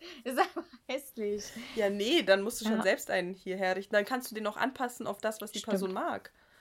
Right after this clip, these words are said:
Speaker 1: Uh, uh, wenn wir jetzt gerade schon bei sowas sind. Ähm,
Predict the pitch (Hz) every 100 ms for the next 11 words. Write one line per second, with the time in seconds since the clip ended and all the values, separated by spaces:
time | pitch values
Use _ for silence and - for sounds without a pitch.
0 | _ _ _ _ - 277 240 _ - 311
1 | 277 226 - - - - 302 269 240 240
2 | 247 240 233 - 226 226 226 208 208 214
3 | 214 208 - 185 185 - - _ _ _
4 | - 226 214 214 208 202 202